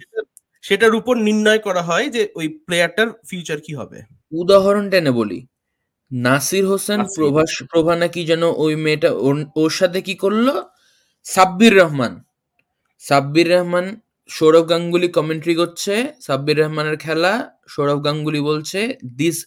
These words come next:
Speaker 2: I, I believe this guy can be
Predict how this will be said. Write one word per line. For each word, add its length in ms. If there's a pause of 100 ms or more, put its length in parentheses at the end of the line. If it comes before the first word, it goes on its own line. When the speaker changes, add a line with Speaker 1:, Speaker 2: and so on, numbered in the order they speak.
Speaker 2:
I, 300
I 20
believe 400
this 500
guy 320
can 240 (300)
be 260